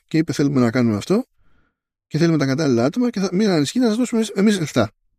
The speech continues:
Και όντως αυτό κάνανε. Και έχουν λεφτά έτσι κι αλλιώς και στο πρώτον, που το πρώτον είναι παρακλάδι του Wine και τα συναφή.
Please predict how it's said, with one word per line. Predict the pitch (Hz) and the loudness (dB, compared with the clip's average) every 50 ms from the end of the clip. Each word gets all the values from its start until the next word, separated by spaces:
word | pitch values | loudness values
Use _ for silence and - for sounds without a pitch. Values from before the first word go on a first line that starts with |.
| _ _ _ _ _ _ _ _ _ _ _ _ _ _ _ _ _ _ | _ _ _ _ _ _ _ _ _ _ _ _ _ _ _ _ _ _
Και | - 190 | 2 2
όντως | 220 247 185 | 4 4 2
αυτό | 180 - 185 | 2 0 -2
κάνανε. | - 139 120 110 104 104 107 | -2 -2 -2 -2 -4 -8 -8
Και | 123 - 240 | -6 -6 -2
έχουν | - 262 240 226 214 | 0 2 2 2 4
λεφτά | 180 156 139 - - | 4 2 2 2 0
έτσι | 185 175 - | -2 -2 -2
κι | - | -2
αλλιώς | 160 147 151 - | -2 -2 -2 -2
και | - | -4
στο | 123 - 120 | -4 -4 -4
πρώτον, | - - 254 254 - 202 190 190 196 175 | 0 2 2 2 2 2 0 0 -2 0
που | - - 160 147 147 - - _ | 0 2 2 2 0 -4 -6 _
το | - 139 | -4 -2
πρώτον | - 151 147 139 - 131 123 | 2 2 2 2 2 2 2
είναι | 127 123 120 113 | 2 2 2 0
παρακλάδι | - 113 110 104 101 123 123 113 110 | 0 -2 -4 -4 -2 -2 -2 -2 -2
του | - 110 104 104 | -4 -6 -6 -4
Wine | 113 127 135 127 127 123 | -2 0 0 0 0 -2
και | - 117 | -4 -6
τα | 110 113 107 110 110 107 104 107 120 | -6 -4 -4 -2 -2 -4 -6 -6 -8
συναφή. | - - 120 113 104 - - 196 | -4 0 0 0 2 2 0 -2